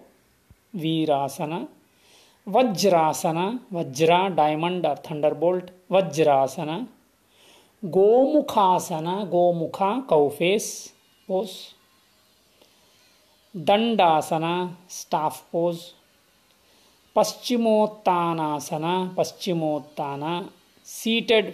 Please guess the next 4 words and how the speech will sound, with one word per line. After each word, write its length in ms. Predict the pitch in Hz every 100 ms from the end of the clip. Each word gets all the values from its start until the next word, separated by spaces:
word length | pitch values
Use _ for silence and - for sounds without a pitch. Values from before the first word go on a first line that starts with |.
| -
forward 400 | 175 165 160 151 -
fold। 300 | 175 185 170 - _ _ _ _ _ _ _ _
पूर्वोत्तान 1400 | 254 277 269 226 196 180 180 - 175 160 156 170 175 175 175 _ _ _ _ _ _ _ -
आसन, 680 | 156 147 160 156 180 180